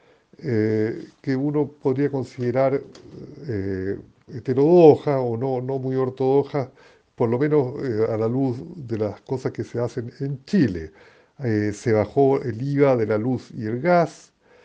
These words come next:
se, eh, y dejó, se creó una política de compra, eh, a costo cero de pasajes de trenes en Renfe, la, la red nacional ferroviaria de España.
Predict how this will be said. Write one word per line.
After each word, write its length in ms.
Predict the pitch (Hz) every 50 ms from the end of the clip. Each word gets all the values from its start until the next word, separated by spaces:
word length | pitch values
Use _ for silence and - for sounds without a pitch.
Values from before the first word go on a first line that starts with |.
| _ _ _ _ _
se, 720 | _ - - - 127 117 113 110 107 107 104 107 117 - - - -
eh, 720 | - 123 104 95 95 95 95 92 95 95 104 - - - - - _ _ _ _ _ - - -
y 420 | - 135 113 113 - - 156 - _ _ _ _ _ _ _ _ _ -
dejó, 300 | 127 - - - - - - -
se 200 | - - - 113
creó 180 | - 117 123 135
una 180 | 131 127 127
política 640 | 127 113 107 127 139 123 147 131 139 143 139 135 135 - - - _ _ _ _ _ _ _ -
de 560 | 110 101 107 104 101 98 101 110 - - - _
compra, 580 | - 143 139 127 123 - 139 131 127 127 120 - -
eh, 420 | - - 107 104 104 101 104 104 - 113
a 60 | 104 - - _
costo 340 | - 131 117 - - 123
cero 420 | 107 - - 160 147 135 139 135 120
de 160 | 104 107 104
pasajes 560 | 104 - - - 123 - - 127 131 - 117
de 80 | 107 104
trenes 380 | 104 127 131 127 120 117 98
en 200 | 104 107 104 113
Renfe, 640 | 120 165 185 185 160 139 127 117 - - - 160 156
la, 220 | 127 107 98 98 - -
la 120 | 107 101
red 260 | 98 107 113 110 107 107 _ _ - - - - _ _ _ _ - 135
nacional 380 | 117 113 - - 110 107 113 104
ferroviaria 580 | - - 113 104 107 101 101 107 113 101 104
de 60 | 98 95
España. 640 | 98 - - 165 151 147 143 156 165 160 156 151